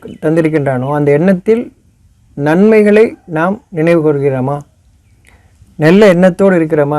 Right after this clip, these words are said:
இறைவனை நாம் அழைக்கின்றோம் என்ற அர்த்தம். நாம் ஒவ்வொருவரையும் பெயர்களை கொண்டு அழைப்பது போன்று இறைவனையும் பெயரை கொண்டு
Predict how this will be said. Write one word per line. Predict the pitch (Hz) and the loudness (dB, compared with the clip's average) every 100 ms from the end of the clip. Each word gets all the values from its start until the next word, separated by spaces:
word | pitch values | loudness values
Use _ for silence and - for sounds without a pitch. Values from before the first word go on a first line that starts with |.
| 135 | -2
இறைவனை | 147 156 151 156 | 0 2 0 -2
நாம் | 143 143 | -4 -2
அழைக்கின்றோம் | 139 151 156 151 151 156 | 0 0 -2 -2 -2 -2
என்ற | 131 | -4
அர்த்தம். | 117 - - _ _ _ - - - | -6 -8 -20 _ _ _ -20 -18 -2
நாம் | 180 220 240 - | 2 4 2 -2
ஒவ்வொருவரையும் | - 185 208 202 196 208 240 - - - - - - _ _ _ _ _ _ _ _ - | -4 2 4 6 6 4 2 -4 -18 -20 -20 -20 -20 _ _ _ _ _ _ _ _ -2
பெயர்களை | 190 214 214 202 196 | 4 6 6 4 0
கொண்டு | 175 180 185 | -2 -2 0
அழைப்பது | 170 160 175 175 170 160 | 2 2 0 -2 -2 0
போன்று | 165 196 180 131 - _ _ _ - - _ | 2 2 2 -2 -8 _ _ _ -20 -20 _
இறைவனையும் | 175 170 202 190 175 180 226 196 | 0 4 4 4 2 0 -2 -2
பெயரை | 165 170 175 165 | 0 2 2 0
கொண்டு | 170 175 180 | 0 0 -2